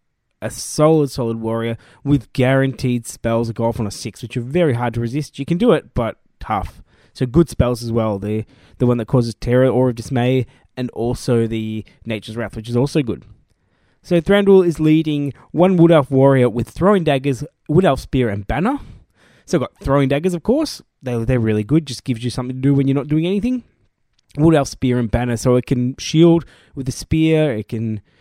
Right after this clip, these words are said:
<laughs> which is always weird thematically, like you use the banner as a weapon. But anyway,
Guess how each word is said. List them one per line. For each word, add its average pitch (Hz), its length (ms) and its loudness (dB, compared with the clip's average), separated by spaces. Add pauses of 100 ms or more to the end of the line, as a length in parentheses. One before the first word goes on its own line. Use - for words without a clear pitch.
(140)
<laughs> - 360 -12
which 117 160 -10
is 107 200 -10
always 147 360 -4
weird 117 280 -4
thematically, 120 520 -4
like 113 180 -6
you 127 100 -10
use 120 160 -4
the 117 60 -8
banner 113 320 -6
as 113 120 -8
a - 40 -10
weapon. 165 240 -2
But 269 120 -4
anyway, 127 320 0